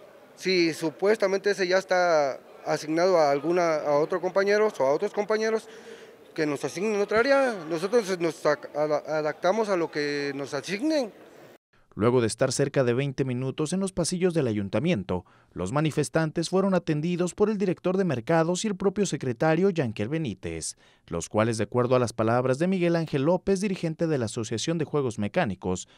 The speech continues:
Speaker 2: prometieron darle solución en las próximas cuarenta y ocho horas. La falta de espacio de estos trabajadores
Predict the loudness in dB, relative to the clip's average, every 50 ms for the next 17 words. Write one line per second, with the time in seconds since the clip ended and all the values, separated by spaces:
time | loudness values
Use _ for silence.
0 | _ _ _ -4 -4 -2 -2 -2 0 2 0 2 2 2 2 2 2 2 -2 0
1 | 0 -2 -2 -2 0 0 0 2 2 2 0 0 -2 -2 -2 -2 0 0 0 0
2 | -2 0 0 0 0 4 4 4 4 4 0 0 0 0 0 -2 -2 0 2 2
3 | 4 4 2 0 0 -2 -4 -6 -6 -8 -10 -12 _ _ _ _ -6 -2 -2 0
4 | 2 2 2 2 2 2 2 2 0 2 4 4 4 4 4 2 2 0 0 -2
5 | -2 -6 -4 -2 0 0 0 0 0 2 4 4 4 4 2 0 -2 -4